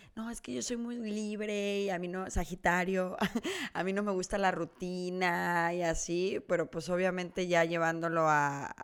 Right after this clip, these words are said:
sobre todo a la, no, a cualquier ámbito, no solo laboral, pues, no había progresos. Entonces, tengo poco, eh, con, con mi horario en la computadora, todo anoto y siento, uf, me está llegando una paz, me está llegando poco a poco la paz.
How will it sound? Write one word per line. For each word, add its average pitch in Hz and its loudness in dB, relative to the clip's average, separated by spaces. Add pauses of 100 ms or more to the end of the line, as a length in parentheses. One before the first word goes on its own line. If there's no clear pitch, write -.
(140)
sobre 147 -8
todo 165 4
a - 6
la, 185 4
no, 233 -4
a 330 2
cualquier 240 -2
ámbito, 185 0
no 170 -4
solo 190 2
laboral, 160 4 (520)
pues, 170 -8
no 190 4
había 202 6
progresos. 185 2 (360)
Entonces, 175 -8
tengo 180 2
poco, 180 2 (160)
eh, 151 2
con, 147 -6 (140)
con 151 -4
mi 147 -4
horario 170 6
en 190 4
la 185 4
computadora, 160 4
todo 170 8
anoto 175 4 (160)
y 165 -2
siento, 165 -2
uf, - -12
me 170 -4
está 156 -4
llegando 175 0
una 185 -2
paz, - -4
me 233 -6
está - -2
llegando 214 -4
poco 202 -4
a 208 -2
poco 208 -2
la 202 2
paz. - -2